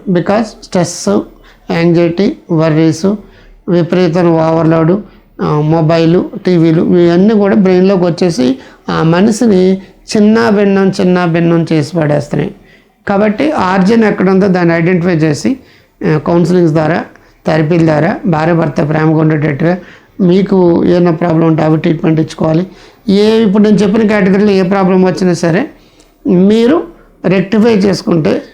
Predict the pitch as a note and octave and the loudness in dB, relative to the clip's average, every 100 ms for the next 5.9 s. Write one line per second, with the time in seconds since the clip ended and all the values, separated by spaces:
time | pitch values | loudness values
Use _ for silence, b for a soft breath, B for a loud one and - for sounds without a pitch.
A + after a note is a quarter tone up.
0 | _ - G3 F#3+ A3 G#3+ G#3+ G3 - G3+ | _ -4 -2 0 0 2 2 0 0 0
1 | G3 F3+ E3+ F#3 F#3+ G3 F3+ F3 F3+ E3+ | 2 2 0 0 0 0 0 0 0 0
2 | E3 F3+ G#3 - F#3 - E3+ C#3+ - - | 0 -2 -2 -2 -4 -4 -2 -2 -4 -12
3 | b b b b b - G#3 G#3 G#3+ G#3 | b b b b b -2 0 2 0 0
4 | A3 G3+ B3 A3+ A3 A3 G3 G3 G3 F#3+ | -2 -2 0 0 2 2 2 2 2 2
5 | F#3+ F#3 E3+ F3 F3 F3+ F#3 F#3+ | 2 2 2 0 0 0 0 0